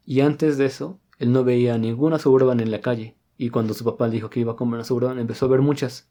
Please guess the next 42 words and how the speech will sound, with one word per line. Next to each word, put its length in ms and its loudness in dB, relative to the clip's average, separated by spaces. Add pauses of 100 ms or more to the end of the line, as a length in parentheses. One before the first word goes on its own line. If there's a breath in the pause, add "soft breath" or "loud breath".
(160)
en 80 -12
la 80 -10
calle. 300 -10 (360)
Pero 120 2
es 60 -6
por 140 4
lo 80 4
mismo, 340 0
porque 220 -2
tu 100 -14
cerebro 540 2 (300)
descubre 580 -4
algo 200 -2
nuevo 420 2
y 80 -6
empiezas 380 -4
a 80 -4
notar 420 -8 (460)
en 180 -6
todas 300 2
esas 140 -10
partes 360 -8
los 140 -10
detalles. 520 -10 (640 soft breath)
Empiezas 320 -4
a 60 0
buscar 460 -4
de, 200 -4
"Oh, 160 -2
mira, 140 -2
ahí 80 0
va 80 0
una 100 -2
Suburban. 480 -2 (300)
Oh, 180 0
mira, 160 2
ahí 80 2
va 60 4
otra. 320 -2 (260)
Ahí 140 -6
va 120 2
otra". 300 -6